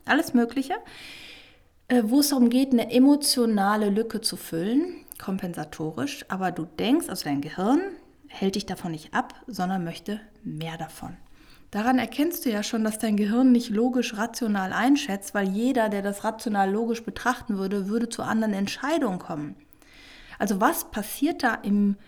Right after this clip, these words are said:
Gehirn, wenn etwas, äh, bewertet wird? Schauen wir uns das doch mal an.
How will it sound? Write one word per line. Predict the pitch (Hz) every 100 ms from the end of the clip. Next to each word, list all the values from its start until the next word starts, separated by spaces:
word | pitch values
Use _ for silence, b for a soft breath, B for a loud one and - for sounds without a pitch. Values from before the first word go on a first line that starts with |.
| b b -
Gehirn, | 214 202 175 208 208 185
wenn | 180
etwas, | - 180 180 170 - -
äh, | 180 165 170
bewertet | 180 175 165 160 175 180 - 170
wird? | 160 143 - -
Schauen | - - 208
wir |
uns | 220
das | 233 -
doch | 240
mal | 254
an. | 247 160